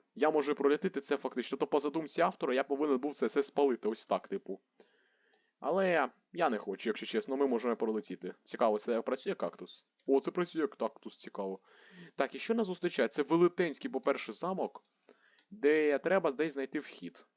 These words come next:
Хм, давайте пошукаємо. Ого, а вхід елегантно відкрився. І що нас тут вітає?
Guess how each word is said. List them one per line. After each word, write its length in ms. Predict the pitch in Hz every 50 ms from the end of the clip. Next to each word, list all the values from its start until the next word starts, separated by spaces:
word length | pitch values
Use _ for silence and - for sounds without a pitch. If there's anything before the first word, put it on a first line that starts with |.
| _ -
Хм, 140 | - 87 85 _ -
давайте 340 | 110 120 139 151 165 - -
пошукаємо. 640 | - - - - 143 - 208 214 156 104 82 78 _ _ _ _ _ _ _ _ _ _ _ _ _ _ - -
Ого, 560 | 156 151 131 110 107 139 156 160 117 95 - -
а 60 | 113
вхід 280 | - - 160 - -
елегантно 500 | 180 175 180 175 147 127 147 151 170 175
відкрився. 640 | 170 170 - - - 220 202 190 - - - 202 202 _ _ _ _ _ _ _ _ _ _ _ _ _ _ _ _ _ _ _ _
І 320 | - 123 139 160 180 175
що 220 | 151 - - 196 196
нас 160 | 190 175 -
тут 200 | - 165 143 139
вітає? 480 | 143 147 - - 101 90 87 87 95